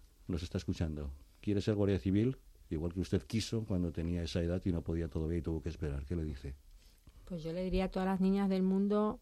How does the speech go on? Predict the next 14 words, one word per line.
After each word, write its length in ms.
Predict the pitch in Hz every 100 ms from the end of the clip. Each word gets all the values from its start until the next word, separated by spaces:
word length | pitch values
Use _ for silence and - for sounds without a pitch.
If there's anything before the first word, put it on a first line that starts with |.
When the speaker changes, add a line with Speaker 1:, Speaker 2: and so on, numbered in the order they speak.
| - -
Speaker 2:
que 500 | - 190 175 170 170 165
no 120 | 185
hay 80 | 190
mejor 300 | 196 - 196
profesión 600 | 196 196 - - 190 240 - - - - - - - -
que 120 | -
ser 180 | 180 180
guardia 240 | 170 165 170
civil. 300 | 160 160 - - - - - - - -
Si 200 | - 214
quiere 260 | 180 196 220
servir 520 | - 190 180 214 330 - _ _
y 80 | -
proteger, 540 | - 185 185 208 233